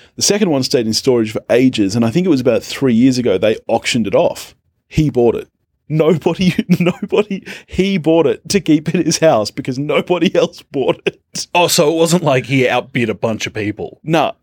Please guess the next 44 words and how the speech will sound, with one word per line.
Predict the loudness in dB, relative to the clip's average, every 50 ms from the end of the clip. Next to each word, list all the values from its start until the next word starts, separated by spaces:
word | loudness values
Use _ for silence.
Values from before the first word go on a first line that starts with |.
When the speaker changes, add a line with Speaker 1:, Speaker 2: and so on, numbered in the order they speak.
| _ _ _ _ _ -6
Speaker 2:
He | -2 0
just | 2 2 2
Speaker 1:
It | 2
Speaker 2:
rolled | 2 2 2
up | 2 0 0
and | -2
he | -4
was | -4 -2
like, | -2 -2 -4 -6 _ _ _ _ _
"Five | 0 2 2 2 2
dollars." | 2 4 4 4 2 2 0 -2
Speaker 1:
<laughs> | 0 -2 -2 0 0
Yeah, | -2 -2 0 0 -2 -2 -4 -8 -4 -2 0 0 2 0 0 0
and | 0 0 0 -2 -4
he | -4 -2 -2 -2
bought | 0 0 2 2 0
the | 0 0
Rocky | 0 0 -2 -2 -4 -10
statue | -10 -10 -6 -4 -4 -4 -4 -6 -8 -6 -6 -6
to |
keep | -6 _ -2 0 0 0 0 -2
in | 0
his | 0 0 0 -2
own | -2 -2 -2 -2 -4 _ -12 -8 -6
house. | -6 -6 -6 -8 -16 -10 -8 -6 -6 -6 -8 -10 -10 -10 -10 -10 -12 -12 -14 -14 -16 -16 -18 -18 _
Like, | -6 0 2 2 2 2 0 -4 -8 _ _ _ _ -2
I | 0
mean, | 0 0 -2 -2
come | -4 -6 -8 -6 -8
on. | -8 -10 -10 -12 -12 -6
Speaker 2:
Yeah, | -4 -2 -2 -2
you | -2 -2 -2 0 0
don't | 2 2 2 0 -2
have | -4 -6 -4
a |
statue | -6 -4 -4 -6 -6 -6 -8 -8 -8 -8
of | -8 -8
yourself | -6 -6 -4 -2 -2 -2 -4 -6
at | -8 -10
home. | -6 -4 -2 -2 -2 -2 0 0
Speaker 1:
Yeah, | 0 0
and | 2 2 2
also, | 0 0 2 2 2
Speaker 2:
Don't | 2